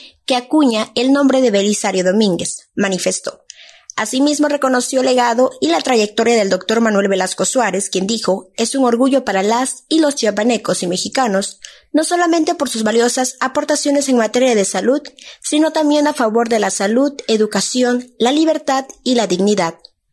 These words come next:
Durante la sesión solemne realizada en la antigua casona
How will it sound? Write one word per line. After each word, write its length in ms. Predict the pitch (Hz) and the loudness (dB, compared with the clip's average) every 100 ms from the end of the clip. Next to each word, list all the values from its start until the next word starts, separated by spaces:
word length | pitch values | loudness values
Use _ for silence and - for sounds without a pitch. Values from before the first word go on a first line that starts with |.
| _ - | _ -6
Durante 360 | 185 196 196 202 | -2 -2 -2 -2
la 120 | 202 | 0
sesión 360 | 226 - 262 | -2 0 0
solemne 560 | 269 269 254 254 247 233 | 0 0 0 2 2 2
realizada 760 | 277 277 254 240 208 202 202 - | 2 2 0 0 0 -2 -4 -4
en 140 | 269 | 0
la 40 | 330 | 0
antigua 400 | 320 262 240 226 | 0 0 0 0
casona 580 | 196 - 233 202 196 | -2 -2 -2 0 -2